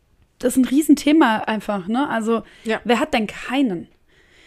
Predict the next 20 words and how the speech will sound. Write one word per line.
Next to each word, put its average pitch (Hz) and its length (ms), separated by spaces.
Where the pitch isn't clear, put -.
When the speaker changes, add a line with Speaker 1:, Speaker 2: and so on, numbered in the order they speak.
Speaker 2:
Ja, 214 360
Speaker 1:
Und 262 160
manche 269 240
Speaker 2:
klar. 269 180
Speaker 1:
hat 247 160
den 285 140
auch 277 140
überall 330 440
irgendwie. 240 380
Also 262 240
<laughs> - 0
manchmal 269 480
ist 294 180
es - 160
ja 269 220
auch 277 80
ein 262 180
träges, 294 480
äh, 247 300
zu, - 220